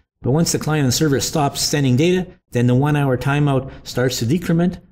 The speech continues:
until it expires. But once it expires, the connection is deleted from the kernel tables, and any new connections will need to go back to the firewall rule base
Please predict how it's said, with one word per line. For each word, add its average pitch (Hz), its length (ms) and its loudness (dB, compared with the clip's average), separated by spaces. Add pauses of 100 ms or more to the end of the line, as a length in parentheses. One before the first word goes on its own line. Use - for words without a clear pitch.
until 131 280 0
it 139 80 2
expires. 92 800 -4 (460)
But 123 100 0
once 175 240 2
it 151 80 2
expires, 175 640 -2 (180)
the 160 80 -2
connection 139 360 -2
is 107 120 0
deleted 123 320 0
from 98 180 0
the 90 60 0
kernel 190 240 0
tables, 180 440 -2 (480)
and 165 240 2
any 165 240 2
new 151 100 4
connections 165 560 0 (220)
will 120 100 0
need 147 180 2
to - 80 0
go 147 140 0
back 135 300 -2
to 127 120 2
the 110 60 0
firewall 123 380 0
rule 180 180 0
base 180 340 -2